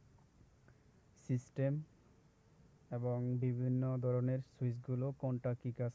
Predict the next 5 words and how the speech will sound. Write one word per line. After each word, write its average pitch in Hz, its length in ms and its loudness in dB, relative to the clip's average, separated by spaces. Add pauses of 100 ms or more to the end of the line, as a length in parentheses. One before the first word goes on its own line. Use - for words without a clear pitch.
(100)
করে। 123 240 0 (1400)
চলুন 127 320 0
দেখা 120 300 -2
যাক। 131 220 0 (3250)
দেখুন, 135 480 -4